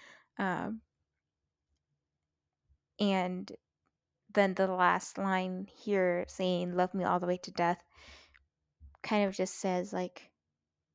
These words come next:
"Instead of hurting me, like, I just wish you could just love me for as long as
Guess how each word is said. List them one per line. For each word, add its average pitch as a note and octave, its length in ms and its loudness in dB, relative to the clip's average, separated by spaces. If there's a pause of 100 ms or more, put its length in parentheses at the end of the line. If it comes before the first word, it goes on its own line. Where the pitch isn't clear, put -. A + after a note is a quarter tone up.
(580)
"Instead G3+ 320 2
of G3 140 2
hurting G3 460 0
me, F3+ 280 -2
like, F3+ 200 -2
I F#3 80 0
just F3+ 200 -8
wish G3 180 -4
you F#3+ 60 -8
could G3 200 -6
just - 200 -10
love F3 280 -4
me G#3 360 -8 (1080)
for F#3+ 100 4
as F#3 280 2
long F#3+ 380 2
as - 360 -4